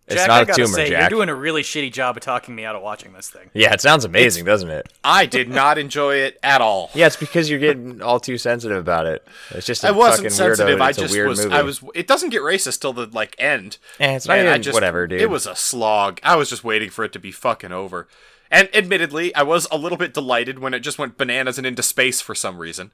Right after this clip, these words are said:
Speaker 3: That was a surprise. <laughs> I didn't see
Speaker 1: The
Speaker 3: that
Speaker 1: acid
Speaker 3: coming.
Speaker 1: drop is, is strong with this one.
Speaker 3: Uh, yeah, but, uh, I, I'm a, I, I did not enjoy it.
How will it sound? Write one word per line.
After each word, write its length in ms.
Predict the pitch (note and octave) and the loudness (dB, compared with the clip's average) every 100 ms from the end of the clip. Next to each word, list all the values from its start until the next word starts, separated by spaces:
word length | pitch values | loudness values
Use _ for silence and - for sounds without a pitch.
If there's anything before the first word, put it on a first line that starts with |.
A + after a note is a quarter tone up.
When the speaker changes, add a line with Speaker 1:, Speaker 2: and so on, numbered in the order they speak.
| - - - - _ | -20 -20 -20 -20 _
Speaker 3:
That 180 | B2+ E3 | 0 2
was 140 | F3 | 2
a 60 | D3+ | 2
surprise. 640 | - C3+ A2 E2 G2 - - | 0 -2 -4 -4 -2 -2 0
<laughs> 40 | |
I 60 | E3+ | -2
didn't 260 | - - F#3+ | -2 -4 -2
see 220 | - - | 0 2
Speaker 1:
The 80 | F#2 | 4
Speaker 3:
that 140 | E2+ | 4
Speaker 1:
acid 140 | F2 - | 2 -4
Speaker 3:
coming. 60 | D#2+ | -6
Speaker 1:
drop 260 | D2+ D2+ | -8 -8
is, 280 | D2+ E2 - _ _ _ _ | -10 -12 -16 _ _ _ _
is 240 | - E2+ | -14 -12
strong 380 | - - D2+ D#2 | -10 -8 -8 -10
with 140 | D2+ | -14
this 200 | - D2+ | -14 -14
one. 200 | E2 D#2 E2 - - - _ _ _ _ - | -12 -12 -16 -18 -20 -20 _ _ _ _ -10
Speaker 3:
Uh, 300 | G#2+ G#2+ G#2+ | -8 -6 -8
yeah, 380 | C#3+ C3 D3+ F2 - | -10 -4 -2 -2 -4
but, 300 | - A#2 - | -4 -4 -2
uh, 340 | C3+ A#2 A2+ A2 - _ _ _ - D3+ - | 0 2 2 -2 -8 _ _ _ -20 -20 -2
I, 260 | D3 C#3+ C3+ | 2 2 2
I'm 200 | - C#3 | 0 0
a, 80 | C3+ A2+ _ | 0 -10 _
I, 280 | - G#2+ G2+ _ _ _ _ _ - | -6 -6 -6 _ _ _ _ _ -12
I 60 | |
did 180 | - A#2 | -10 0
not 180 | C3+ C3+ | 2 2
enjoy 300 | C3+ A#2+ G2 | 0 -4 -6
it. 160 | D#2+ | -6